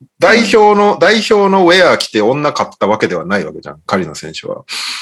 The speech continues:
Speaker 2: <laughs> まあ、そうですね。はい。
Speaker 1: でもなんか、この球団のされ方としてはそこと同じ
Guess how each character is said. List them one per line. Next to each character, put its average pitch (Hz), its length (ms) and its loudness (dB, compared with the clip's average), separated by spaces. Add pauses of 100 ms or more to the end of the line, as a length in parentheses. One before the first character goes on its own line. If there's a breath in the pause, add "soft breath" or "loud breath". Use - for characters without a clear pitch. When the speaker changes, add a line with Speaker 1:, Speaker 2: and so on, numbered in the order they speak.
(640 loud breath)
Speaker 2:
<laughs> - 2500 -2
ま 101 80 -12
あ、 - 40 -12
そ 85 160 -14
う - 40 -20
で - 60 -20
す 104 80 -20
ね。 127 120 -12
は 95 260 -10
い。 - 80 -20
Speaker 1:
で 143 100 2
も 107 120 2
な 104 100 2
ん 95 40 -2
か、 87 160 -2
こ 117 160 -8
の 107 120 -2
球 202 280 2
団 185 280 2
の 170 100 2
さ 160 140 -4
れ 165 100 2
方 165 240 2
と 156 120 2
し - 100 -4
て 151 80 2
は 107 120 2
そ 98 120 -6
こ 107 120 -6
と 101 220 -2
同 107 220 -2
じ 101 280 -6